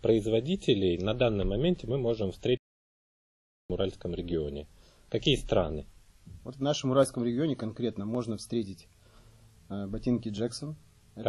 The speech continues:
Speaker 1: Так.
Speaker 2: производство Канада, ботинки Идея, производство Италия, ботинки Риспорт,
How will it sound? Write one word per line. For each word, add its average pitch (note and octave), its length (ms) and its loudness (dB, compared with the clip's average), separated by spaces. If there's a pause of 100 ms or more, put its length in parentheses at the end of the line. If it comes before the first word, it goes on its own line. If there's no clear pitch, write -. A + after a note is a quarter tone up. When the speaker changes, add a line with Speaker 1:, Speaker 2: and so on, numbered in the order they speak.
Speaker 1:
Так. F#2+ 120 -2
Speaker 2:
производство A#2+ 500 -2
Канада, A2 500 -4 (880)
ботинки A#2 800 0 (640)
Идея, G#2+ 500 -2 (240)
производство A2+ 540 -4
Италия, G#2 460 -4 (800)
ботинки C#3+ 380 -2
Риспорт, A#2+ 500 -2